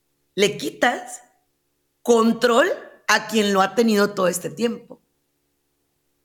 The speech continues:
El controlador es aquella persona que tiene los hilos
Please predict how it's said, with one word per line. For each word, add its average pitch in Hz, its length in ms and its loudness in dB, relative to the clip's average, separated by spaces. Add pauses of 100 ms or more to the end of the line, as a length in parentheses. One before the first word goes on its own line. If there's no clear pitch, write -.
(720)
El 247 220 0
controlador 254 560 4
es 330 160 0
aquella 330 440 2
persona 247 680 -2 (720)
que 240 120 2
tiene 247 320 0
los 254 320 -2
hilos - 600 -10